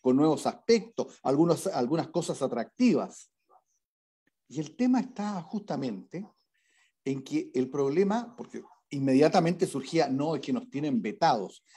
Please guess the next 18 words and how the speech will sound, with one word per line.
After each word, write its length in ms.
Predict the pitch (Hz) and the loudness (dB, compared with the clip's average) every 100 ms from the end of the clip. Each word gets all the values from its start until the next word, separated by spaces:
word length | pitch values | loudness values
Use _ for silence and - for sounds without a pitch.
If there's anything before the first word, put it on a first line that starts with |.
| - | -8
No, 300 | 196 226 233 | -2 2 2
es 60 | 220 | 0
que 80 | 208 | -4
estas 180 | 196 | -6
cosas 360 | - 190 196 185 - _ - | -6 -4 -2 -4 -6 _ -4
más 280 | 135 165 196 | -2 -2 -2
interesantes 600 | 175 156 131 151 165 190 | -2 0 -2 -2 -2 0
a 40 | |
la 100 | 143 | 0
prensa 280 | 131 156 170 | 0 -4 -6
no 100 | 156 | -4
le 100 | 139 | -4
interesa, 500 | 127 117 120 107 110 | -4 -2 -2 -4 -6
le 60 | |
gustan 300 | 120 143 156 | -6 -6 -4
más 120 | 147 147 | -4 -2
los 180 | 131 - | -2 0
crímenes, 500 | 180 131 95 85 | 0 0 -2 -12